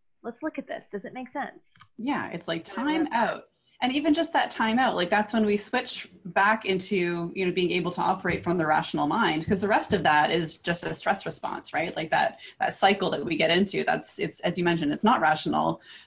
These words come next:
Speaker 2: not because we're crazy, but because it's literally when we're stressed out, we're not operating from the prefrontal cortex so much anymore,
Speaker 1: Right.
Speaker 2: you know? So, um,
Speaker 1: Right.
Speaker 2: yeah,
Speaker 1: My,
Speaker 2: so
Speaker 1: my, my
Speaker 2: good.
Speaker 1: son has this, um,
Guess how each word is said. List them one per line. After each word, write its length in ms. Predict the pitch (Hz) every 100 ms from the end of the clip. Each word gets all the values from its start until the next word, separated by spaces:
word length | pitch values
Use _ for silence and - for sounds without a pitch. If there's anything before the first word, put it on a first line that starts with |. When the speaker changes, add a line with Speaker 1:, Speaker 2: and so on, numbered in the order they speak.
| -
Speaker 2:
not 160 | 214 226
because 300 | 269 208 202
we're 100 | -
crazy, 380 | 349 330 208
but 160 | 190 185
because 400 | 208 - 185 185
it's 200 | 190 -
literally 480 | 214 226 226 196 185
when 140 | 185
we're 120 | 180 180
stressed 380 | - 180 175
out, 180 | 208 185
we're 80 | 180
not 200 | 170 170
operating 600 | 170 170 175 175 160 160
from 500 | 165 170 165 160 165 - _ _
the 60 | 180
prefrontal 460 | 190 180 175 196 220
cortex 520 | 339 330 160 - -
so 140 | 170
much 220 | 165 170
anymore, 300 | 165 160 160
Speaker 1:
Right. 200 | 160 196
Speaker 2:
you 60 | 233 - - -
know? 280 | - 339 381
So, 380 | - 175 175 175
um, 260 | 170 170
Speaker 1:
Right. 340 | 214 208 180 - _
Speaker 2:
yeah, 120 | 285 294
Speaker 1:
My, 180 | 240 254
Speaker 2:
so 80 |
Speaker 1:
my, 200 | 247 247 -
my 140 | - 160
Speaker 2:
good. 80 | 277
Speaker 1:
son 100 | 285 302
has 180 | 269 254 240
this, 140 | 220 -
um, 480 | - 208 190 180 180